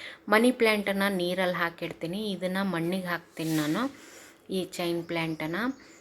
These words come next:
ಆ, ಇದು ಹ್ಯಾಂಗಿಂಗ್ ಪಾಟಲ್ಲಿ ತುಂಬಾ ಚೆನ್ನಾಗಿ ಕಾಣುತ್ತೆ.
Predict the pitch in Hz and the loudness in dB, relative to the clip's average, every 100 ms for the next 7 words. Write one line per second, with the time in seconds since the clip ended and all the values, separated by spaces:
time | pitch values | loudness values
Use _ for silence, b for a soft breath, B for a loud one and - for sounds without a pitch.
0 | B B - 196 190 185 208 220 202 190 | B B -6 -2 0 0 0 2 4 4
1 | 214 226 214 196 190 185 185 180 175 175 | 4 2 0 0 0 0 0 -2 -4 -2
2 | 180 185 185 185 170 160 170 175 185 - | 0 2 0 -2 -2 0 0 -2 -6 -4
3 | 160 160 156 - 175 | 0 0 -2 -4 -6